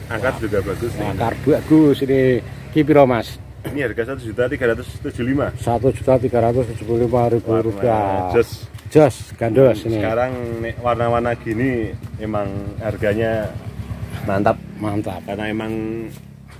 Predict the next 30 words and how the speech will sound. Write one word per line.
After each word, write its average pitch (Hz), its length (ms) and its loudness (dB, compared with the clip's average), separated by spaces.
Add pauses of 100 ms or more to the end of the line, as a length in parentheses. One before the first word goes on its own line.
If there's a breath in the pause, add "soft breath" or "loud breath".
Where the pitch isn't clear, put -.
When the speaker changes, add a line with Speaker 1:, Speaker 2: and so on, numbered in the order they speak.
(180)
Speaker 1:
terah 123 200 -6
itu 135 140 -6
nggak 123 180 -4
bisa 101 200 -4
bohong 98 340 -6
ya, 85 100 -12
Pak. 87 140 -10
Speaker 2:
Eh, 113 260 6
genetiknya 127 600 4
ya, 117 160 6
Mas, 110 180 2
Speaker 1:
Genetiknya 107 100 -2
Speaker 2:
ya. 127 120 -2
Speaker 1:
nggak 107 160 -4
bisa 107 180 -2
Speaker 2:
Weh, 107 80 0
Speaker 1:
bohong. 104 280 -2 (180)
Speaker 2:
lanjut, 120 360 2
Mas, 120 200 -4
Ki 123 120 -2
putih. - 400 -4
Speaker 1:
Mungkin 131 320 2
ada 127 320 -4
tiga 101 500 -12 (220)
item 101 320 -8
yang 92 180 -4 (100)
lumayan 90 440 -8
pedes - 300 -16
ya, 90 140 -10
Pak. 85 140 -8